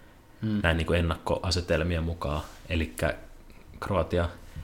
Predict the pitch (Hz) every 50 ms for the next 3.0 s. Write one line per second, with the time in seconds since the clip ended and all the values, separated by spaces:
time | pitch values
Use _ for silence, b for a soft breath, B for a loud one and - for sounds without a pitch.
0 | B B B B B B B B B - - - - 117 113 104 92 98 92 92
1 | 87 107 107 - - - 110 107 95 110 101 98 101 110 110 101 87 - - -
2 | - - 90 85 80 - - 87 82 82 82 82 80 80 82 78 78 80 85